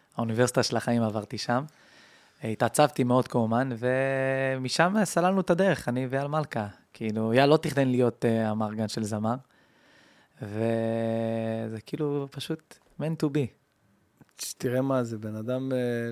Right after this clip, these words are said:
Speaker 2: לא, לא
Speaker 1: כן.
Speaker 2: ד-, דבר אחד שהיה לך כזה, שכמעט יכל לקפל לך את
Speaker 1: <laughs>
Speaker 2: כל ה-,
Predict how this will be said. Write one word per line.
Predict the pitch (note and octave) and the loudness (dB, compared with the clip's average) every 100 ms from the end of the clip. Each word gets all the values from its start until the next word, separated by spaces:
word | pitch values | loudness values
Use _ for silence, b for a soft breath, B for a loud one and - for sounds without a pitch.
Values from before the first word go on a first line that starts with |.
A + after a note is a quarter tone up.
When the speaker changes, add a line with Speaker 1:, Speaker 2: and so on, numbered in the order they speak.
| B2 C3 D3 | -8 -12 -8
Speaker 2:
לא, | C3 D3 D3 C#3+ C#3 C3+ | -2 2 2 2 0 2
לא | C#3+ D#3+ | 4 4
Speaker 1:
כן. | D#3+ D3+ | 4 -4
Speaker 2:
ד-, | C#3+ | -10
דבר | D#3 C3 B2+ D3+ D#3 | -6 2 6 6 6
אחד | C#3+ D#3+ D3 | 2 0 0
שהיה | D3+ | 0
לך | D3+ C#3+ | 0 -2
כזה, | C3+ C3 B2 | -6 -6 -6
שכמעט | C3 D#3 D3 | -6 -4 -2
יכל | C#3 D3+ C#3+ C#3+ - _ _ | -2 0 0 -2 -8 _ _
לקפל | C#3 - A#2+ D#3+ | -6 -2 2 4
לך | D3+ D3 | 4 4
את | B2+ | 2
Speaker 1:
<laughs> | - | 4
Speaker 2:
כל | D3+ D#3 | 6 6
ה-, | D3 | 4